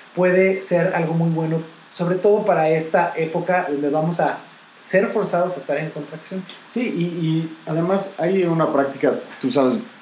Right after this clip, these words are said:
Speaker 2: yo me gusta el orden, ¿no? Me gusta la organización, porque precisamente creo que de esa manera cuidamos mejor nuestra energía. Ah, y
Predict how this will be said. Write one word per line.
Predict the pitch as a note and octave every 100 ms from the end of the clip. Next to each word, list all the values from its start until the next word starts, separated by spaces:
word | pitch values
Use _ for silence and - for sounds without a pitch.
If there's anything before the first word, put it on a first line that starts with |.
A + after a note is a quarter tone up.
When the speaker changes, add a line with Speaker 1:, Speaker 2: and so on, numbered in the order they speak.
| -
Speaker 2:
yo | A#2 A2+ A2+ - - -
me | G2+ G#2
gusta | A#2 - A2
el |
orden, | G#2 A#2 A#2+ A#2 A#2 - - G#2
¿no? | A2+
Me | A#2 G2
gusta | G2 -
la | G2
organización, | G2 G2 G2 G2 - A2+ A2+ - - - - -
porque | A#2 G#2+ A#2
precisamente | - A#2 A#2+ B2 A2+ G#2+ A#2+
creo | - A2+ A2
que | A2
de | F#2+ G2
esa | G#2 A#2
manera | A2 A2 A2
cuidamos | G#2 G#2+ G#2 G2
mejor | F#2 G#2
nuestra | G2+ - G#2
energía. | A#2 C3+ A#3 G#3+ - - - - - - - - -
Ah, | C3+ C3 B2+ - - -
y | C#3 C#3+ C#3 C#3